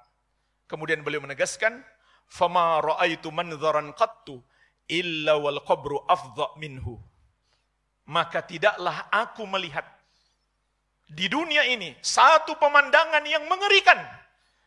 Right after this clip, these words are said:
kecuali kuburan itu jauh lebih mengerikan. Oleh karena itu, jemaah sekalian,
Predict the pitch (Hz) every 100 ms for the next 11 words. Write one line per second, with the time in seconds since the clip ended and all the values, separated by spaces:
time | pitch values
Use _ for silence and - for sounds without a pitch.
0 | _ _ - 214 226 220 208 208 220 185
1 | 226 220 214 208 214 170 - 269 302 214
2 | 175 196 175 160 147 135 117 - _ _
3 | _ _ _ _ _ _ _ _ _ _
4 | _ _ _ _ _ _ 208 196 175 170
5 | 175 156 156 147 143 - 131 123